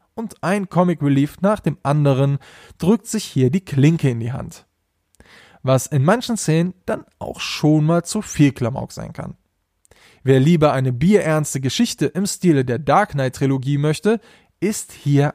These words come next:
eindeutig falsch und wird mit der Serie auf keinen Fall Spaß haben.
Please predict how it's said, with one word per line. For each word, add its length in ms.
eindeutig 680
falsch 420
und 220
wird 180
mit 140
der 140
Serie 500
auf 320
keinen 400
Fall 260
Spaß 420
haben. 300